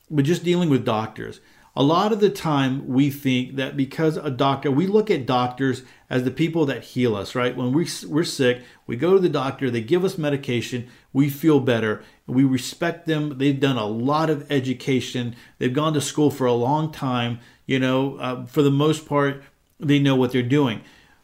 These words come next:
But not all of them, you know, and not all the time.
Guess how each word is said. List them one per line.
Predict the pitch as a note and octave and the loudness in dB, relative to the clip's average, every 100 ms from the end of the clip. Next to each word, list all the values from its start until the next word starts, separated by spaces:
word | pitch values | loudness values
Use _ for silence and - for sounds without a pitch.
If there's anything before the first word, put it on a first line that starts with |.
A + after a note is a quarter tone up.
| _ _ | _ _
But | D3 | 0
not | D3 F3 D3+ | 2 0 -2
all | E3 G#3+ | 2 4
of | D#3 | 4
them, | A#2+ G#2+ - - _ | 2 -4 -8 -18 _
you | D#3+ C#3 | 0 2
know, | C3+ D3 | 2 2
and | D3+ | 0
not | E3 F#3+ - | 2 0 -2
all | D3+ E3 F3 | -2 2 2
the | C#3+ | 2
time. | C3+ - F#3 C3+ G#2+ | -2 -2 -2 -2 -4